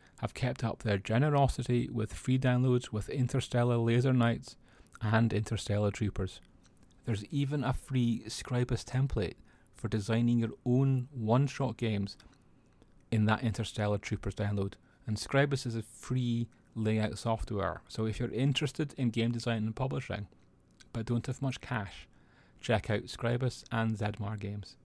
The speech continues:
Another freebie worth checking out is Inspirals,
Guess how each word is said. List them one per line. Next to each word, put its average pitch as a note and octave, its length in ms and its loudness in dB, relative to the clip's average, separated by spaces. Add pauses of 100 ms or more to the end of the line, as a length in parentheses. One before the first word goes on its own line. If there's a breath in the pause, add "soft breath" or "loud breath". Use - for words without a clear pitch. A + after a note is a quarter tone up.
(840 soft breath)
Another C3+ 320 6
freebie G#2 460 -4 (160)
worth A2 260 2
checking A2 460 -2
out G2+ 120 -4 (340 soft breath)
is G#2 160 -4
Inspirals, G#2+ 800 -4